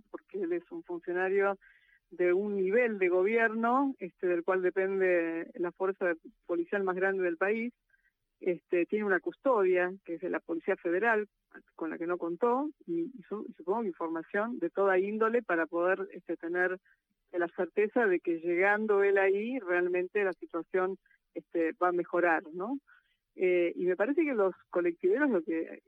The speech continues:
hicieron cuando él llegó es mostrar su ira, ¿no? Es decir, este, porque lo que había era insultos hacia él,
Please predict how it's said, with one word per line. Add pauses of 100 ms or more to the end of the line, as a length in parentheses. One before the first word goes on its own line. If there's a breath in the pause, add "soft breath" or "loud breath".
(120)
hicieron
cuando
él
llegó
es
mostrar (100)
su
ira,
¿no?
Es
decir, (380)
este,
porque
lo
que
había
era
insultos
hacia
él,